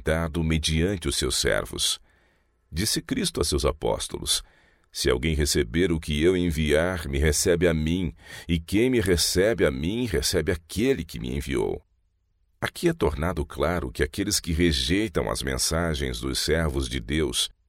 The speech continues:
não somente rejeitam ao Filho, mas também ao Pai. Novamente, ele diz: "Mas em qualquer cidade em que entrardes e vos não receberem,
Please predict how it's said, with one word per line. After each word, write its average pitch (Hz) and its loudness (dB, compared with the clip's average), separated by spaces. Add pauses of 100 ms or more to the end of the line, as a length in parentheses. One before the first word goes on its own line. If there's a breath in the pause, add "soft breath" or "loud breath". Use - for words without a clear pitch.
(120)
não 135 -2
somente 147 0
rejeitam 95 4
ao 73 2
Filho, 92 -4 (280 loud breath)
mas - 0
também 127 0
ao 65 0
Pai. 50 0 (840)
Novamente, 90 2
ele 65 0
diz: 78 0 (380 loud breath)
"Mas 120 0
em 135 -2
qualquer 135 0
cidade 82 0
em 65 -4
que 69 -2
entrardes 67 -2
e 65 -2
vos 62 -2
não 80 -2
receberem, 67 0